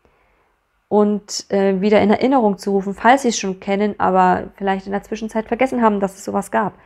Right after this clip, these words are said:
Und dass Sie dann auch den, das, diesen Link dazu haben. Den Link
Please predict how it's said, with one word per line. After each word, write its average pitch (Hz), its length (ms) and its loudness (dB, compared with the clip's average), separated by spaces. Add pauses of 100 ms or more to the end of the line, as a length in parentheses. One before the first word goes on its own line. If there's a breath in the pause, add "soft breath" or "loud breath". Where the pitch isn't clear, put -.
(320 loud breath)
Und 214 160 -2
dass 208 160 -2
Sie 233 120 0
dann 208 160 2
auch 190 280 0
den, 180 380 -8
das, - 360 -6
diesen 180 240 -2
Link 262 360 0
dazu 202 320 -2
haben. 175 320 -2
Den 202 140 -2
Link 226 280 -2